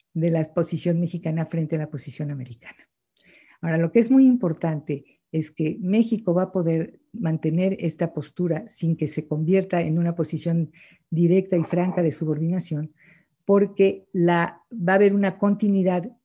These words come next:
de la importancia estratégica de México entre la guerra y la posguerra. Es decir, la Guerra Fría va a permitirle a México jugar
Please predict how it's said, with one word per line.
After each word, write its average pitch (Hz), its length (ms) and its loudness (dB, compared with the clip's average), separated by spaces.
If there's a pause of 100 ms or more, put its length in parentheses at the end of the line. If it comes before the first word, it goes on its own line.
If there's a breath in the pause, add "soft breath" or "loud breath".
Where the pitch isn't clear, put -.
(240)
de 170 220 -2
la 160 100 2
importancia 165 600 0
estratégica 175 600 -2
de 160 100 -2
México 156 600 -6
entre 170 260 0
la 160 120 0
guerra 151 420 -4
y 170 100 -2
la 151 160 0
posguerra. 127 440 -10 (180)
Es 139 100 -14
decir, 131 340 -10 (440 loud breath)
la 170 100 0
Guerra 202 300 4
Fría 196 280 2
va 190 140 0
a 190 80 0
permitirle 190 540 0
a 170 80 2
México 170 580 -4 (220 soft breath)
jugar 196 580 0